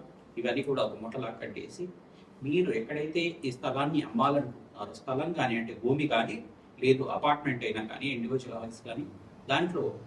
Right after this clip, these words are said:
ఈశాన్య భాగంలో కానీ, తూర్పు భాగంలో కానీ, ఉత్తర భాగంలో కానీ మూట ఉంచేసి మీ కులదేవత ఆరాధన చేసుకోవడం, అవకాశం ఉంటే కనుక ధూప దీపం నైవేద్యం కూడా పెట్టడానికి ప్రయత్నం చేసుకోండి.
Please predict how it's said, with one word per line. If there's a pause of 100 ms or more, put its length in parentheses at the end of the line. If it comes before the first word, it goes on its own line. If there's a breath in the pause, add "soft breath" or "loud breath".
ఈశాన్య
భాగంలో
కానీ,
తూర్పు
భాగంలో
కానీ,
ఉత్తర
భాగంలో
కానీ (100)
మూట
ఉంచేసి (400 loud breath)
మీ
కులదేవత
ఆరాధన
చేసుకోవడం,
అవకాశం
ఉంటే
కనుక
ధూప
దీపం
నైవేద్యం
కూడా
పెట్టడానికి
ప్రయత్నం
చేసుకోండి.